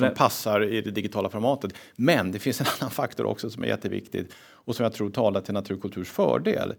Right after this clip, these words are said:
Speaker 1: Och det är kannibaliseringseffekten. Eh, ger du ut kvalificerad litteratur, om vi väljer att kalla det så, så som vi kanske har en slagsida mot,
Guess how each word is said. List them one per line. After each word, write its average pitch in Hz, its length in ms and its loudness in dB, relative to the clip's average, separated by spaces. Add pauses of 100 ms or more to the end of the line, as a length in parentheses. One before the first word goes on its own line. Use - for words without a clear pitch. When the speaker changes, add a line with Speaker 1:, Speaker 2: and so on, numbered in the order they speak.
(200)
Speaker 1:
Och - 200 -6
det 247 60 2
är - 20 4
kannibaliseringseffekten. 147 1300 0 (640)
Eh, 110 480 4 (120)
ger 127 220 2
du 139 100 2
ut 208 280 0
kvalificerad 135 1080 2
litteratur, 113 760 0
om 110 100 -6
vi 110 300 -4
väljer 107 480 0
att 107 80 -4
kalla 104 260 0
det 98 80 -4
så, 98 260 -4
så 113 180 -8
som 113 140 -8
vi 104 100 -6
kanske 107 280 -4
har 104 100 0
en 107 80 -2
slagsida 139 680 0
mot, 98 400 -6